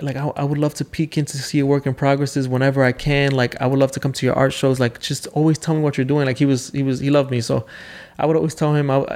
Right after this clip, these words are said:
and, uh, around that time, I had a, an article that was in progress from this writer that was working on an article in the New Yorker. So he's like, "Anything new?" Like, and I was like, "Um, yeah, no, I'm working on this piece." And I was like, "Oh, yeah, yeah. By the way, I'm gonna be in the New Yorker. It's gonna come up in, like, a few months. I don't know when. They didn't give me a date."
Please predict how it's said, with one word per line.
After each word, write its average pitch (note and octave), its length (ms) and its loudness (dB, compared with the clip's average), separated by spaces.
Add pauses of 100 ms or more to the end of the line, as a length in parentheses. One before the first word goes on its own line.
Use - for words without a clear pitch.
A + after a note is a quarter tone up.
and, C3 200 -2
uh, A#2+ 300 0
around C#3 240 0
that C#3 160 2
time, C#3 240 0
I A#2+ 60 2
had C3 160 2
a, B2+ 240 -2 (180)
an C#3 100 -2
article C3 360 0
that B2 180 0
was B2 240 -4 (320)
in C3+ 140 -2
progress B2+ 560 0
from B2+ 180 -2
this A#2+ 240 -2
writer B2+ 260 4
that B2 300 0
was A#2+ 160 -2
working B2+ 300 -2
on B2 80 0
an B2 80 -2
article B2 280 0
in B2+ 60 0
the B2 80 0
New B2 100 0
Yorker. B2+ 540 0 (840)
So - 160 -2
he's D3+ 100 2
like, D3+ 160 0
"Anything F#3 400 0
new?" F#3+ 240 0
Like, G3 200 -4
and - 500 -18
I F3 60 0
was F3 100 0
like, F3 180 -2
"Um, F#3+ 600 -2
yeah, A3+ 220 2
no, G#3+ 140 0
I'm G#3 60 0
working G3+ 220 0
on G3 80 2
this F#3 120 -2
piece." G3 260 -4
And F3+ 80 0
I F#3 40 2
was F3+ 60 0
like, G3 100 0
"Oh, C4 160 0
yeah, C#4 200 0
yeah. C4+ 120 -2
By G#3+ 180 0
the A3 60 -2
way, A3 140 0
I'm G#3 80 -2
gonna G3+ 160 0
be F#3+ 100 0
in G3 80 2
the F#3 80 2
New F3+ 120 2
Yorker. F#3+ 280 0
It's D#3+ 120 0
gonna E3 140 0
come D#3+ 220 -2
up D#3+ 140 0
in, D3+ 80 -2
like, C#3 120 -4
a C#3 40 -6
few D3+ 180 -2
months. C#3+ 220 0
I C3 60 4
don't C3 100 2
know C3 80 0
when. C3 240 0
They B2+ 100 2
didn't B2 120 0
give B2+ 100 -2
me B2 100 -2
a B2 40 -4
date." B2+ 360 0